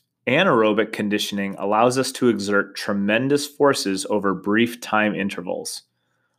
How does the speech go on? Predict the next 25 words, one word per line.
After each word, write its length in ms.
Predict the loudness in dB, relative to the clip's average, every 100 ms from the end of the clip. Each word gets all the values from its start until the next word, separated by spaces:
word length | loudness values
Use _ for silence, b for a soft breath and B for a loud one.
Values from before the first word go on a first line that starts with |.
| _ -8
One 360 | 0 2 4
aspect 680 | 2 2 0 0 2 2 0 -2
of 160 | -2 -2 -2
anaerobic 640 | 0 4 6 6 6 2
conditioning 680 | -2 2 2 2 0 -2 -2 -8 B B
that 160 | -4 2
bears 260 | 2 2
great 420 | 0 2 2 2
consideration 960 | -4 -2 2 4 6 6 4 0 -4 -6 -12 B B
is 200 | -4 0
that 300 | 2 2 -2 _ -2
anaerobic 600 | 2 6 6 6 4 0
conditioning 800 | 0 2 2 0 -2 -4 -4 B B -2
will 220 | 2 2
not 440 | 2 2 2 2
adversely 600 | 2 4 4 4 2 2
affect 400 | 2 2 -2 -2 -4
aerobic 500 | 0 4 6 4 0
conditioning. 600 | -4 -6 -6 -8 -12 -16 _ _ _ _ _ _ -6
In 120 | -6
fact, 540 | 0 2 2 0 -4 -14 -6
properly 520 | 0 2 2 2 2
structured, 720 | 2 0 0 0 -2 -4 -4 -8 b _ -6
anaerobic 640 | 0 2 4 6 4 4
activity 720 | 0 -2 2 4 4 2 -2